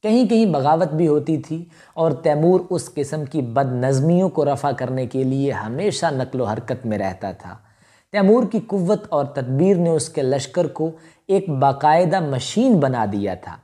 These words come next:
इसके चलाने वाले बड़े आजमूदा कार सिपाही थे और फतह और जफरयाबी जिसका एक मामूल थी।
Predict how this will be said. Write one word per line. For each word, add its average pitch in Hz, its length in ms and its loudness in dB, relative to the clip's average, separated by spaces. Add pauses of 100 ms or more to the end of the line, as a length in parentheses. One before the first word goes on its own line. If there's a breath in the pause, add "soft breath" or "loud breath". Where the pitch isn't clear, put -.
(120)
इसके 214 280 0
चलाने 170 480 4
वाले 175 300 4
बड़े 196 300 0
आजमूदा 147 640 4
कार 139 240 0
सिपाही 131 580 -2 (120)
थे 110 140 -6
और 131 200 -4
फतह 151 340 -2
और 131 280 4
जफरयाबी 139 800 2
जिसका 131 540 -4
एक 156 240 -4
मामूल 120 640 2
थी। 80 320 -16